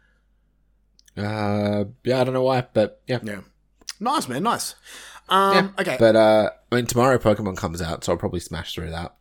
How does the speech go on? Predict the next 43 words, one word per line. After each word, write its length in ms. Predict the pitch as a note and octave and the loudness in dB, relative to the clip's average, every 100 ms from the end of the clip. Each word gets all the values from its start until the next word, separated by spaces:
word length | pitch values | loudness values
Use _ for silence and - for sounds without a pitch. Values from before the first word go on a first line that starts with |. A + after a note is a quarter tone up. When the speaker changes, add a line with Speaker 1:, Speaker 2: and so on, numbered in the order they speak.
| - | -10
Speaker 2:
Another 340 | C3+ C3+ C#3 C#3+ | -4 -2 -2 -2
Pokemon? 720 | B2+ C3 D3 C#3 C3 C#3+ C#3+ _ _ _ _ _ _ - | -2 -2 0 0 -2 -4 -10 _ _ _ _ _ _ -8
Speaker 1:
Every 220 | F2+ G#2 | -4 -2
year, 160 | B2+ C#3+ | -2 -4
my 100 | A2+ | 0
dude. 260 | A#2 B2+ - - | 0 0 -4 -8
Speaker 2:
Really? 380 | A#2 D#3 G3 A#3+ | -2 0 2 -2
Speaker 1:
<laughs> 0 | |
Sometimes 640 | - G#2 G2+ B2 A2 A#2 A2 | -4 -6 -2 -2 -2 -4 -4
multiple 260 | A#2+ G2+ | -4 -4
times 240 | F#2+ F2 E2+ | -6 -6 -6
a 80 | |
year. 200 | F2 F2+ _ _ _ _ | -6 -6 _ _ _ _
Speaker 2:
Jesus 500 | - D#3+ D3+ A2 G#2+ | -16 -14 -12 -10 -10
Speaker 1:
Yeah. 40 | G#2+ | -10
Speaker 2:
Christ. 560 | - B2 A#2 - - _ | -16 -16 -16 -16 -20 _
What 180 | G3+ C#4 | -6 2
more 180 | D#4+ C4+ | 2 2
can 120 | D4 | 0
they 140 | C#4 | 0
do? 480 | F3+ B3+ E4 C3+ - - | 0 2 2 2 -4 -12
You 120 | A#2 | -4
catch 220 | D3 C#3+ | -2 -2
a 60 | D3 | -2
Pokemon, 420 | D3+ D3 C#3+ C#3 | -2 0 0 0
make 160 | C3+ C#3+ | 0 -4
it 100 | - | -8
fight, 320 | B2+ C3+ - | -4 -4 -6
and 60 | B2+ | -12
that's 200 | B2 D3 | -8 -6
it? 200 | G#3 _ _ _ _ _ _ _ _ _ _ _ | -6 _ _ _ _ _ _ _ _ _ _ _
Speaker 1:
Pretty 140 | A2 D3+ | -8 -6
much. 240 | C#3 - _ _ _ - | -8 -12 _ _ _ -10
Speaker 2:
Okay. 280 | - - - _ _ _ _ _ _ | -10 -10 -18 _ _ _ _ _ _
Is 140 | D3+ E3+ | -2 0
it, 40 | |
like, 240 | D#3+ D3+ B2+ | 2 0 -2
multiple, 520 | A2+ B2+ C#3+ C#3+ C3 | -4 -2 -2 -6 -6
like, 220 | C3 A#2 | -6 -6
different 320 | C3 B2 B2 | -10 -8 -8
Pokemons 680 | A#2+ B2 C3 C3 C#3+ D3 C#3+ | -6 -8 -8 -10 -10 -10 -10
or 240 | A#2+ A#2 | -12 -12
something? 380 | - A2+ E3 E3 | -14 -14 -12 -14